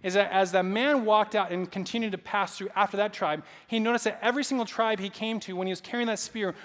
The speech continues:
would bow down to him. They recognized that that spear belonged to the most powerful tribe in all of Africa. Are you with me? Powerful. That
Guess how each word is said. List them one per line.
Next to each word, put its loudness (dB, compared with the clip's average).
would -4
bow 4
down 0
to -8
him. -4
They 0
recognized 0
that -10
that -2
spear -4
belonged 2
to -12
the -6
most -4
powerful 0
tribe 0
in 2
all 4
of 4
Africa. -2
Are -8
you -4
with -4
me? -12
Powerful. 6
That 2